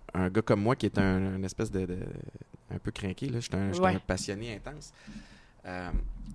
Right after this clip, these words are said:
Speaker 1: fait que c'est pas parce que t'es pas dans le high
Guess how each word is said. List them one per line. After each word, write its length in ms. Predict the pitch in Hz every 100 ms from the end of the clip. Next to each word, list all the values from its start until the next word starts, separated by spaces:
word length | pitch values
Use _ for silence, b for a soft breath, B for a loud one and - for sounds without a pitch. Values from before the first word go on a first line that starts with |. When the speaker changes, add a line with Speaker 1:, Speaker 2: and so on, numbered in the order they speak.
| - - - - -
Speaker 1:
fait 160 | - 117
que 60 | -
c'est 80 |
pas 120 | - 156
parce 180 | 120
que 80 | -
t'es 220 | 107 110
pas 300 | - - 147
dans 220 | 131 117 110
le 120 | 104
high 640 | 104 117 147 160 151 110